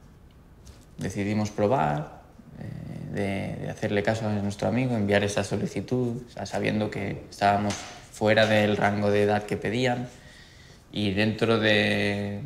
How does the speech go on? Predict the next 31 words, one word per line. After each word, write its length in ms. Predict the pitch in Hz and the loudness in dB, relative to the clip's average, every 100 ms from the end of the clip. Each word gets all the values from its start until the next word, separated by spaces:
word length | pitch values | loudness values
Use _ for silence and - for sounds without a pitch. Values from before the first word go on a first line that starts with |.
| 107 | -6
esas 240 | 107 113 107 | -6 -4 -4
posibilidades, 1080 | - 107 107 107 107 117 127 127 120 - - | -2 0 0 2 4 4 4 0 -2 -12 -10
eh, 380 | 98 92 - - | -6 -6 -8 -4
bueno, 240 | 113 107 123 | -2 -2 -4
fue 200 | - 117 | -2 0
como, 540 | 113 120 113 107 101 101 | 2 2 4 4 2 0
"No 100 | 104 | 0
tenemos 280 | 110 104 95 | 0 0 -2
nada 200 | 104 101 | -4 -6
que 80 | 101 | -4
perder, 320 | 120 135 131 | 0 0 0
¿no? 140 | 143 | -2
Tampoco 600 | 135 104 - - 107 107 - - - | -4 -8 -10 -6 -6 -6 -10 -20 -14
tenemos 380 | - 104 101 104 | -6 -4 -2 -4
por 180 | - 101 | -2 -2
otro, 540 | 98 190 104 107 107 - | -2 -2 -4 -4 -8 -10
otro 220 | 107 101 | -10 -8
sitio 260 | 101 101 98 | -6 -6 -4
por 120 | 101 | -4
donde 280 | 101 104 110 | -2 0 0
ir", 360 | 127 131 151 - | 0 -2 -6 -14
pues 260 | - - - - - - - - - - - | -14 -14 -18 -20 -20 -20 -20 -20 -20 -20 -6
probamos 580 | 98 104 123 127 117 104 | 2 4 4 4 -2 -2
y 380 | 101 98 98 - - - - - - - - - - - - - - - | 0 -2 -4 -8 -18 -20 -20 -20 -20 -20 -20 -20 -20 -20 -20 -20 -20 -2
luego 240 | 113 104 | 2 6
ya 480 | 104 101 104 107 104 104 | 6 6 6 4 4 2
hubo 140 | 101 | 2
un 100 | 104 | 2
proceso 400 | 104 101 101 - | 2 2 0 0
de 120 | 101 | -2
selección, 760 | - 104 - - 113 117 117 | -2 -2 -4 0 2 4 2